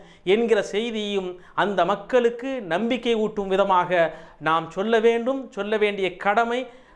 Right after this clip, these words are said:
நமக்கு இருக்கின்றது. அப்பொழுதுதான் மனித நேயம் என்பது மரணிக்கவில்லை என்கிற ஒரு செய்தியை இந்த உலகத்திற்கு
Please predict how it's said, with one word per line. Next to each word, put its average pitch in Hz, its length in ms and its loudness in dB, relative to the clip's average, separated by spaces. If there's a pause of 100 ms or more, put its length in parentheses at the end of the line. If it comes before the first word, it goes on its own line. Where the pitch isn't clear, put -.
நமக்கு 180 540 0
இருக்கின்றது. 202 640 0 (340)
அப்பொழுதுதான் 196 680 2 (320)
மனித 196 380 0
நேயம் 226 500 0
என்பது 196 380 2 (460)
மரணிக்கவில்லை 247 960 2
என்கிற 220 340 2 (360)
ஒரு 180 200 2
செய்தியை 208 560 0 (320)
இந்த 170 200 2
உலகத்திற்கு 220 760 2